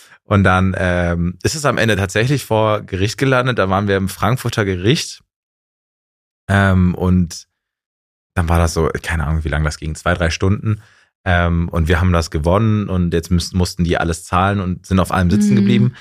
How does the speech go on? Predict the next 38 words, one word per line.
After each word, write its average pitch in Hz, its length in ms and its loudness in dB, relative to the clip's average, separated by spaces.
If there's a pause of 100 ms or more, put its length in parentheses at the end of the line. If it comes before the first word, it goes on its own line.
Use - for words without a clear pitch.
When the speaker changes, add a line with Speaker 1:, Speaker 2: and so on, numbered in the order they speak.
(260)
Speaker 1:
War 113 160 4
an 120 120 0
sich 127 220 -2
keine 123 300 0
Riesensache. 120 720 0 (520)
Für 120 80 2
mich 117 180 4
so 120 100 0
ein 107 100 2
bisschen 107 480 -4 (260)
mal 98 220 -2
eine 98 100 4
Erfahrung 120 640 0
so 113 260 0
und - 360 -8
so 92 160 -4
ein 95 80 2
bisschen 92 480 -4 (260)
Unterhaltung 113 1040 0
Speaker 2:
Mhm. 226 420 4
Speaker 1:
in - 40 -16
irgendeiner 120 300 0
Art 113 120 0
und 110 120 -2
Weise. 110 380 2 (560)
Aber 92 520 2 (180)
wenn 101 140 0
du 95 60 0
diese 92 200 -2
Trash-T-V-Sachen 123 760 0
meinst, 107 340 -2 (100)
dann 95 440 2
gab's 90 260 -2
auf 90 120 -6
jeden 95 140 0
Fall 85 180 0
schon 80 240 -4
so 76 180 -6